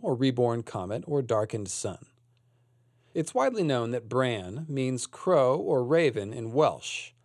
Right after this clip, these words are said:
and obviously Bran is lined up to take over for the three-eyed crow, Blood Raven, so that makes a lot of sense.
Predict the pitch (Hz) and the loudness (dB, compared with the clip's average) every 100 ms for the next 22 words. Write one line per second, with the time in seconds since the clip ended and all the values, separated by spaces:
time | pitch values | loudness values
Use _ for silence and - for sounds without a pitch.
0 | _ - 143 131 123 113 101 107 113 120 | _ -4 0 2 2 0 -2 -4 -2 -4
1 | 107 95 107 117 110 107 107 107 - - | -4 -6 -6 -4 -4 -2 0 -2 -2 -4
2 | 127 117 104 113 123 110 - 117 104 101 | -2 0 0 -2 -4 -10 -6 -2 0 -2
3 | 107 - 123 90 90 160 - 127 110 101 | -6 2 2 2 -4 -8 0 0 2 -2
4 | 90 98 165 _ _ _ - 202 147 135 | -4 -8 -12 _ _ _ -4 -2 0 -2
5 | 131 110 95 95 - - - - | 0 0 -2 -6 -10 -10 -16 -20